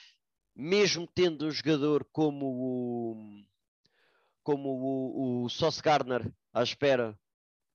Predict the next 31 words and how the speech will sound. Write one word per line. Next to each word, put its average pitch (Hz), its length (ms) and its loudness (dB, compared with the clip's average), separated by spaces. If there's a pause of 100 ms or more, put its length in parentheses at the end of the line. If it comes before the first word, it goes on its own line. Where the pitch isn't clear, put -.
Ah, 107 440 2
eu 127 180 4
acho 143 240 2
que 143 140 -4
o, 147 200 0
e 120 240 -8 (380)
custa-me 175 420 0
dizer 160 360 2
que - 120 -8
não 160 160 2
ia 160 140 4
primeiro 151 380 0
para, 135 520 4
para 139 160 2
edge 131 240 2
rusher. 127 400 0 (440)
Contudo, 175 440 2 (160)
se - 180 0
eles 180 120 6
só 190 140 4
gostarem 190 420 4
de 180 80 -8
dois, 160 360 4
do 131 100 -4
Trevor 156 320 2
Walker 175 320 4
e 170 80 6
do 180 120 6
Hutchinson, 127 460 0 (380)
e 190 160 2
se 170 500 2